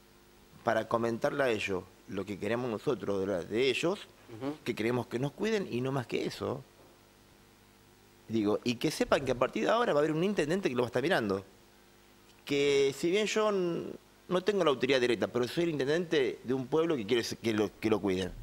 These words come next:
Speaker 1: También puedo sugerir que se te-, tengan que ir, digamos. Entonces, con lo cual, eh, eso que hace cargo. Lo mismo del hospital. Aunque sea provincial,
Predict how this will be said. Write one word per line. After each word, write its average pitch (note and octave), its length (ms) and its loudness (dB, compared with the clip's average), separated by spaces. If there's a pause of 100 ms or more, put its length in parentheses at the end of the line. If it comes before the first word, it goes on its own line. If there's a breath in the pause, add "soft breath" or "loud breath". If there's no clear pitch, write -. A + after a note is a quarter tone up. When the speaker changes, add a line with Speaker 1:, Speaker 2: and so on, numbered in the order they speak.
(1500)
Speaker 1:
También C#3 300 -2
puedo C#3 220 2
sugerir B2+ 360 0
que C3+ 60 -6
se G2+ 220 -8
te-, G2 60 -4
tengan G#2 300 0
que B2+ 120 0
ir, G#2 260 -2
digamos. G2+ 480 -2
Entonces, A2 320 -4
con G#2 180 0
lo G2+ 140 2
cual, D3 380 2 (720)
eh, G2+ 320 0
eso F3+ 240 -4
que G#2+ 60 -2
hace A2 200 -4
cargo. A2 400 0 (420 loud breath)
Lo E3+ 200 0
mismo A3+ 280 0
del B2 140 0
hospital. A#2+ 540 -2 (540)
Aunque D#3 200 -4
sea - 180 -6
provincial, D3 560 -4